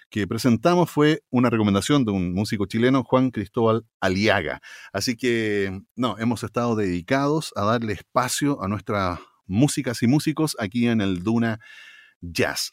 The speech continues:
Oye, y si quieren saber más de la Mapocho Orquesta, por favor, entren a Orquesta Mapocho.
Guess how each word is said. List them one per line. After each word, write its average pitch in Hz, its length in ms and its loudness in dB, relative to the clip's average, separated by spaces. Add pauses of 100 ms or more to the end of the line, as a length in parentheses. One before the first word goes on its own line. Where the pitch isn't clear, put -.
Oye, 135 380 4
y 120 80 -4
si 139 100 0
quieren 175 380 2
saber 165 360 -2
más 156 300 -2 (100)
de 110 120 0
la 117 80 0
Mapocho 120 340 -2
Orquesta, 120 460 -4
por 147 200 0
favor, 120 380 2 (260)
entren 131 440 0
a 135 160 0
Orquesta 131 600 -2
Mapocho. 110 640 0